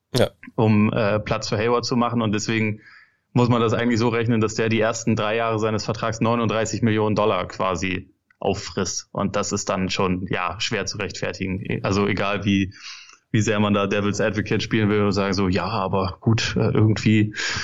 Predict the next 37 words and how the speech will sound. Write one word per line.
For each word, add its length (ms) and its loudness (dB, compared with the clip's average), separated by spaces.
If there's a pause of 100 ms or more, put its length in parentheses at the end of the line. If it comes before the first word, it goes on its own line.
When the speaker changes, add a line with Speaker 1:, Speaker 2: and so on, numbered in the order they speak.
(160)
Speaker 2:
irgendwie 280 6
bringt 240 4
er 80 4
ja 120 2
schon 240 4
was, 220 2
weil, 340 0
also 400 0 (200)
das, 560 -4
ich, 240 0
ich 140 2
sehe 120 2
das 120 2
schon 120 0
auch 140 4
sehr 160 0
zerstörerisch. 680 0
Und 120 0
da 120 2
ist 100 0
halt 140 -2
der 80 0
Unterschied 360 -2
zu 100 -4
Plumlee, 360 -2
dass 180 -4
es, 160 -6
wie 80 0
gesagt, 320 -2
so 80 -4
einen 80 0
Riesenteil 560 0
des, 380 -4 (120)
der 120 0
Flexibilität 720 0
einfach 260 -4
auffrisst. 560 -2